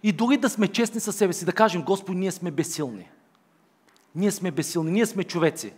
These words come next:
Всяка плът е като тревата. И цветът ти вехне,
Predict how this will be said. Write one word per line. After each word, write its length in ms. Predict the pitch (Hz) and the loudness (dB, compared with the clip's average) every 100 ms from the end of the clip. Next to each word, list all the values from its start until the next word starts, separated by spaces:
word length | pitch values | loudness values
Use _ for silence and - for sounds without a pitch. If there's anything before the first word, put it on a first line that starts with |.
| - | -10
Всяка 680 | - 220 220 202 175 - - | 6 6 8 4 4 2 -6
плът 200 | 165 196 | 0 2
е 60 | 196 | 2
като 220 | - - | -4 -6
тревата. 540 | - 147 131 120 104 - - _ _ _ _ _ - - | -2 2 2 2 -4 -10 -20 _ _ _ _ _ -10 -8
И 80 | |
цветът 400 | 151 160 139 196 | -4 -2 4 4
ти 100 | 175 | 4
вехне, 520 | 147 185 190 185 170 | 4 4 2 0 -2